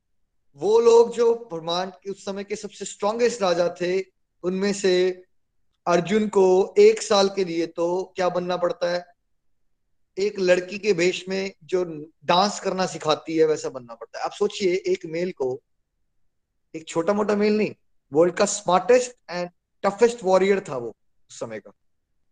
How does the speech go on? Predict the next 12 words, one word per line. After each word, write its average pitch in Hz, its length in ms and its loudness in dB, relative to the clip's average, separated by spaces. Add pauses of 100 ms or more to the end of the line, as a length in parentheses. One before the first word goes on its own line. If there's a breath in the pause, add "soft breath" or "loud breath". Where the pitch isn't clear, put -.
(280)
उसको 233 320 0
एक 233 100 0
फीमेल 214 400 0
बन 226 160 0
के 240 100 -4
घूमना 185 340 -2
पड़े 214 220 0
तो 233 100 -2
कैसी 226 300 -4
फीलिंग 202 280 -4
आती 165 220 -2
होगी? 135 240 -6